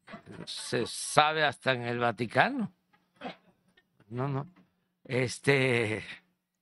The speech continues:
pero no tienen. O sea, o,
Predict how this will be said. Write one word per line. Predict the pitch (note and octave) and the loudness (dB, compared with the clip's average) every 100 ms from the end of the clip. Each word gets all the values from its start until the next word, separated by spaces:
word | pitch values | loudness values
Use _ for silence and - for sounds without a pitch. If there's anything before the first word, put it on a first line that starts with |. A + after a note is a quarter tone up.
| _ _ _ _ _ _ | _ _ _ _ _ _
pero | C3 D3 D3+ D3+ D3+ D3+ C#3+ C#3+ C#3 C3+ C3 B2 G#2+ G#2 _ _ _ _ _ _ _ _ _ - - - _ _ _ _ _ | 2 2 4 2 2 2 2 2 0 0 -2 -4 -8 -14 _ _ _ _ _ _ _ _ _ -20 -20 -20 _ _ _ _ _
no | A#2 D3 C#3+ | -2 0 2
tienen. | F#3 F3+ D3 B2+ - _ _ _ _ _ _ - A#2+ _ _ _ _ _ _ _ _ _ _ _ _ _ - _ _ _ _ _ _ _ _ _ - - _ _ | 2 2 -2 -4 -12 _ _ _ _ _ _ -20 -20 _ _ _ _ _ _ _ _ _ _ _ _ _ -20 _ _ _ _ _ _ _ _ _ -20 -20 _ _
O | A2 | -2
sea, | E3 F3 D3+ | 2 4 4
o, | D3+ C#3+ C#3 B2+ | 2 2 2 -2